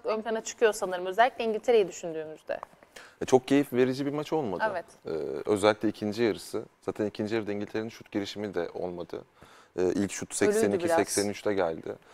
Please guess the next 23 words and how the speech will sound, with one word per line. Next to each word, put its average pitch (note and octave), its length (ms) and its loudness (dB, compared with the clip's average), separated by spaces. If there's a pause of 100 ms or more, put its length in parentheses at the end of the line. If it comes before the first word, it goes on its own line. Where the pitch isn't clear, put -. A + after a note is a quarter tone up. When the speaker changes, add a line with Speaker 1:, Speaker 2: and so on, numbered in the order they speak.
(240)
Speaker 2:
E, F#2 140 4
biraz, G2+ 520 4 (340)
e, - 40 -12
sıkıcı A2 400 4
bir G#2+ 80 6
maçtı. F2+ 500 -4 (360)
Speaker 1:
Aslında A#3 200 12
Speaker 2:
Ama C#4+ 100 10
Speaker 1:
kıyıntı C#4+ 440 6
diyebilir B3+ 340 4
miyiz? A3+ 180 -4
Speaker 2:
Kıyıntı, C3 440 8
evet D3+ 320 4
ya. A2 300 4
Bak, - 200 4
kıy-, - 120 6
tam D3+ 220 10
kıyıntı D3+ 380 8
maçıydı. G#2+ 520 4
Haklısın. A#2+ 520 2 (360)
Düşünememişiz. G#2 760 2 (500)
E, G2+ 40 8 (440)
ama F3+ 280 8